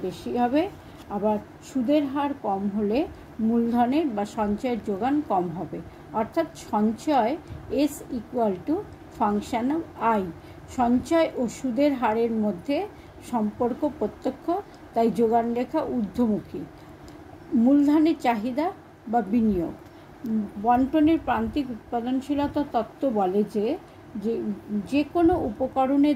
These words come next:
দাম তার প্রান্তিক উৎপন্ন অনুযায়ী নির্ধারিত হয়।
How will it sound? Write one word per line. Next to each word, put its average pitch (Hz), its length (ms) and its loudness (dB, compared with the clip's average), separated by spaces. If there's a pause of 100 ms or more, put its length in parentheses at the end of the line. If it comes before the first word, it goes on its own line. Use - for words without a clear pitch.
(100)
দাম 202 380 0 (400)
তার 240 200 4 (120)
প্রান্তিক 254 560 2
উৎপন্ন 277 720 4
অনুযায়ী 226 720 0 (320)
নির্ধারিত 226 600 0
হয়। 170 300 -4